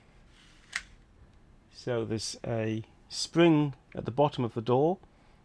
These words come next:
and it connects to this guide. The whole guide can pop off as well, and the door connects. There's a little, um,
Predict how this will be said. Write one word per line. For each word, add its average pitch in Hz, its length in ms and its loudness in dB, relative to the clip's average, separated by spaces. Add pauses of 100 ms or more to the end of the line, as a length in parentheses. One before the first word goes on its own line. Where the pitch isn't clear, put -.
(120)
and 123 120 -4
it - 80 -10
connects 117 320 -2
to 117 60 -6
this 113 160 -4
guide. 95 480 -4 (540)
The 110 60 -6
whole 139 140 8
guide 131 340 8
can 107 140 0
pop - 240 -2
off 98 180 -6
as 104 120 -6
well, 101 360 0 (380)
and 131 140 0
the 135 40 2
door 131 380 6
connects. - 600 -2 (1300)
There's 113 140 -8
a - 20 -4
little, 120 380 -2
um, 104 480 -4